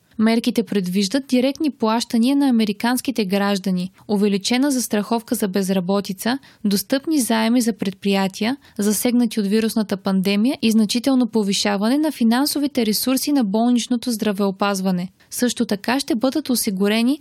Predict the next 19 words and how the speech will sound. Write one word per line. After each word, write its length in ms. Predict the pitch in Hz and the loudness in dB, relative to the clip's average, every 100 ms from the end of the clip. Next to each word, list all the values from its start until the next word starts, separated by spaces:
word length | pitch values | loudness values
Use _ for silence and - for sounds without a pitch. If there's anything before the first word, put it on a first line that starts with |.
| - | -2
триста 320 | 226 220 - | 0 0 -2
и 60 | 311 | -2
петдесет 440 | 302 233 - 269 | -2 -2 0 2
милиарда 480 | 254 214 226 240 202 | 4 2 0 -2 -2
долара 420 | 185 233 240 220 | 0 2 2 0
заеми 500 | 190 202 208 208 277 | 0 0 0 2 2
за 120 | 269 | 2
малкия 440 | 220 214 220 - 196 | 2 2 0 -2 -2
бизнес 520 | 175 190 190 277 - _ _ | 0 0 0 -2 -4 _ _
и 100 | 247 | 0
двеста 360 | 226 247 269 269 | 2 2 0 -2
и 40 | |
петдесет 420 | - 208 202 254 | 0 0 0 2
милиарда 520 | 247 226 220 240 208 196 | 4 4 2 0 -2 -2
долара 460 | 220 233 240 277 | 0 2 2 2
разширена 560 | 254 220 - 214 240 240 | 2 0 0 0 2 0
помощ 420 | - 226 247 240 | 0 0 2 0
за 120 | 220 | -2
безработица. 840 | 190 196 202 185 196 196 185 185 | 0 0 0 0 -2 -2 -6 -8